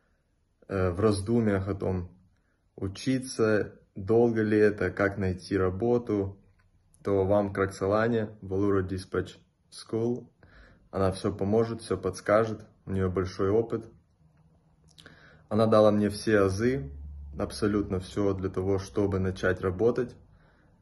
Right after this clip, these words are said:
Когда я нашёл работу, то есть она и покажет, как найти работу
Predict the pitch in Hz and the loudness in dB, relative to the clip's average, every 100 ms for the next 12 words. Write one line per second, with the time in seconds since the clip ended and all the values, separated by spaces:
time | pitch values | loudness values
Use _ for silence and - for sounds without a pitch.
0 | _ - 101 107 104 104 98 104 101 110 | _ -8 2 4 6 4 -2 0 2 2
1 | 110 135 117 113 117 117 110 113 110 101 | 0 2 0 2 2 2 2 2 2 0
2 | 98 104 101 98 95 131 131 120 120 117 | -2 -4 0 -2 0 0 2 2 2 0
3 | 104 101 | -4 -8